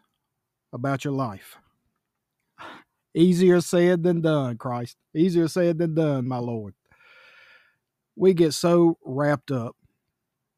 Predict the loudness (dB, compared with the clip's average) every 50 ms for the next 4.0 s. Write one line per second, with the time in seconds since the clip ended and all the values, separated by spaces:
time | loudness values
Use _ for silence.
0 | _ _ _ _ _ _ _ _ _ _ _ -8 -4 -2 -2 -2 0 0 2 2
1 | 4 4 2 2 2 0 0 2 2 2 2 0 -2 -2 -2 0 2 2 2 2
2 | 2 0 -4 -6 -4 -4 -4 -4 -2 -2 0 0 0 0 -2 -2 -2 -4 -6 -10
3 | -10 -2 0 0 0 0 -2 -6 -8 -8 -10 -8 -8 -8 -8 -8 -10 -12 -14 -16